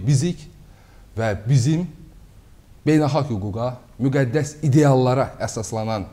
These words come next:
ideyalarımız, dövlət başçısının siyasəti bu bölgəyə sülh, əmin-amanlıq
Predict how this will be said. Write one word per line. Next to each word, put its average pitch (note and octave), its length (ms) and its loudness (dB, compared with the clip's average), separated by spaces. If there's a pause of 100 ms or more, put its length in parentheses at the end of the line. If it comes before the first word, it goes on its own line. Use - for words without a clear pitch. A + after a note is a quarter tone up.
(220)
ideyalarımız, B2+ 800 0 (320)
dövlət A2+ 320 -4
başçısının G#2 400 -8
siyasəti D3+ 600 -2 (400)
bu D3+ 100 -2
bölgəyə A#2+ 340 -2
sülh, - 280 -10
əmin-amanlıq G2 500 -8